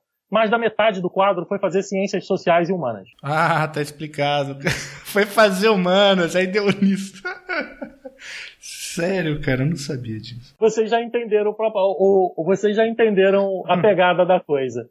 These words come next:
Speaker 1: Entre eles estava Hugo Chávez Frias, que foi fazer a
Speaker 2: Uhum.
Speaker 1: sua graduação e seu mestrado em ciência política.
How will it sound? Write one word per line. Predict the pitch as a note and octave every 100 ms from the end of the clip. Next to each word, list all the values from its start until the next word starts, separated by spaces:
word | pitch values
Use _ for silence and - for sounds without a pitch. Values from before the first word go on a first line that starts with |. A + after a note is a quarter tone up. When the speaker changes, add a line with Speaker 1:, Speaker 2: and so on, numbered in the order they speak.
| -
Speaker 1:
Entre | C#4+ D4 C#4+
eles | B3 C4+ C#4
estava | - C4 B3 B3+
Hugo | C4 B3 C#4
Chávez | C#4 C4 D#4
Frias, | D4 B3+ A3+ C#3+ - - _ -
que | C#4
foi | C4+ B3
fazer | A#3+ G#3+
a | A3
Speaker 2:
Uhum. |
Speaker 1:
sua | A3 G#3
graduação | G3+ G#3 G#3 G#3 - A3+
e | B3+
seu | C#4
mestrado | C4+ D4 - A#3+ A#3+
em |
ciência | B3 C#4 C4
política. | - D#4+ B3 A3+ - A#2